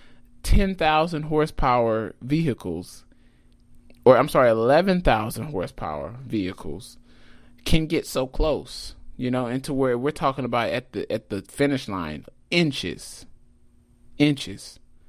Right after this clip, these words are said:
It's, it's incredible. Uh, so we saw a lot of decent runs in the fuel cars, uh, in the Top Fuel cars in the first session. But then, uh, you know, we gotta watch Pro Stock. We got, we gotta see what they're gonna do for that second session.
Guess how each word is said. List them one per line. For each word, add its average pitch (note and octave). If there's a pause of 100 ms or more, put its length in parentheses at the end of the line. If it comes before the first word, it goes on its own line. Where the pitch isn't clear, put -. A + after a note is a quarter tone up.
(400)
It's, - (520)
it's C3+
incredible. A2+ (640)
Uh, A2
so C3
we C3+
saw G#3
a -
lot G3+
of D3
decent D3+
runs B2
in A#2
the A2
fuel B2
cars, G#2 (560)
uh, B2
in A#2+
the A2+
Top C3+
Fuel A#2+
cars A2+
in A2
the A2
first A2
session. G#2 (1000)
But C3+
then, G#3
uh, C3+
you D3+
know, D3+ (220)
we D3
gotta E3+
watch D#3
Pro C#3
Stock. B2+
We A#2
got, A2
we A#2
gotta A#2+
see A#2+
what A#2
they're A#2+
gonna A#2
do A#2+
for -
that G2+
second G#2+
session. -